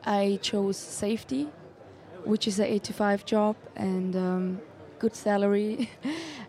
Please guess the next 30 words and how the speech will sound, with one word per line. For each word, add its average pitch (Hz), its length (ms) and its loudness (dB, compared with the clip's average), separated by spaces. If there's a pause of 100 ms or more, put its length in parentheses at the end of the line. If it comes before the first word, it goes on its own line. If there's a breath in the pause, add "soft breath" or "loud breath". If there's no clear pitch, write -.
(100)
Um, 202 600 2 (520)
so - 380 0
I 277 100 2
just 269 300 -6
felt 269 160 2
like, 254 240 2 (340)
you 285 120 -2
know, 254 100 2
let's 226 180 0
keep - 240 -6
it - 140 -4 (600)
simple, 226 500 0
uh, 214 320 0
the 226 80 -2
music 220 480 2 (100)
as 202 180 -2
a 202 60 -4
side - 300 0
thing. 104 320 0 (720 loud breath)
But 226 140 4
then, 240 320 4
um, 214 760 2 (600)
something 226 480 -2
within 208 260 2
me 202 160 2
told 202 240 -6
me, 190 120 -4
it - 20 -4
was 185 160 -6
like, 185 260 -2